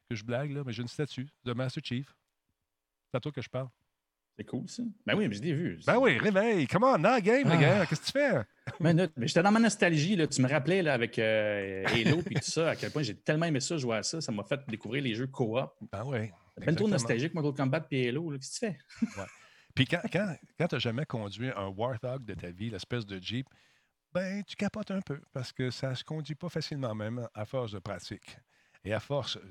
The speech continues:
Speaker 1: de, de, de, de résilience. Tu vas passer à travers, tu vas être capable de le conduire, le fameux Warthog, et t'amuser.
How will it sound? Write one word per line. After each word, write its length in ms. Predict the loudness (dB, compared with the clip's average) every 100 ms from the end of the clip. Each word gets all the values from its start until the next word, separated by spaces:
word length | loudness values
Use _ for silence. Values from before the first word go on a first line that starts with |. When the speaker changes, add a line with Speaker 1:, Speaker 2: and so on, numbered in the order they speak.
| -12
Speaker 1:
de, 160 | -10
de, 200 | -10 -14 -18 _ _ _
de, 160 | -14 -6
de 120 | -2
résilience. 720 | 0 0 -2 -4 -6 -12 -12
Tu 80 | -8
vas 100 | -8
passer 280 | -6 -6 -8
à 60 | -12
travers, 280 | -12 -12 -10
tu 100 | -6
vas 60 | -6
être 60 |
capable 360 | -6 -8 -8 -10
de 60 |
le 60 | -16
conduire, 380 | -16 -16 -14 -12
le 40 | -8
fameux 260 | -8 -6
Warthog, 520 | -8 -10 -10 -10 -12 -12
et 80 | -8
t'amuser. 480 | -6 -6 -10 -12